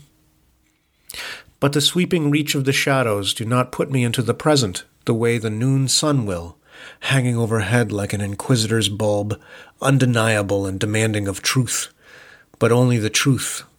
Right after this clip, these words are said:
of now. Instead, this early morning light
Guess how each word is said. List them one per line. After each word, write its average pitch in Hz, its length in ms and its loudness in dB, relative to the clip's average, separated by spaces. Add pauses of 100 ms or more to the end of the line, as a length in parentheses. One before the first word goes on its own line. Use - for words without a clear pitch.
(100)
of 101 120 -2
now. 95 440 -6 (1120)
Instead, 139 580 -2
this 147 200 -4 (100)
early 151 260 0
morning 135 340 0
light 113 420 -4